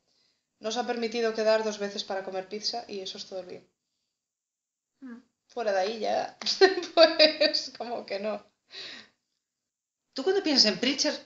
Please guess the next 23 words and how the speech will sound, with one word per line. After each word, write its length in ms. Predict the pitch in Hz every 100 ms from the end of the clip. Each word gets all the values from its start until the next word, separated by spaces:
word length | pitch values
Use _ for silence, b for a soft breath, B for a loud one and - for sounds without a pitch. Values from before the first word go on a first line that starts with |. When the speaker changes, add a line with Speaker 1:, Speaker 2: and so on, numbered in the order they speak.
| _ _ _ _ 190
Speaker 2:
el 140 | 185
cómic, 260 | 196 143 156
el 60 |
original, 580 | 151 151 160 131 98 - -
¿vale? 300 | 110 131 262
Speaker 1:
Ujú. 220 | 262 - 165
Speaker 2:
Rechaza 280 | 160 175
imitaciones. 720 | 180 160 135 117 104 - - _ _ _ _ _ _ _ 208 - - _ _ _ _ B B B B _ _ _ _ _
Dime 500 | 175 247 311 277 - 220
el 120 | 214
primer 220 | 226 269
personaje 260 | 240 240 233
que 60 |
se 60 | 202
te 60 | 196
viene 140 | 175
a 40 |
la 40 | 147
cabeza. 400 | 113 - 104 _ _ _ _ _ _ _ _ _ _ _ _ _ _ _
Speaker 1:
No 160 | 262 254
lo 60 |
sé. 240 | - 277 - _ _
Speaker 2:
Frankie. 400 | - 143 131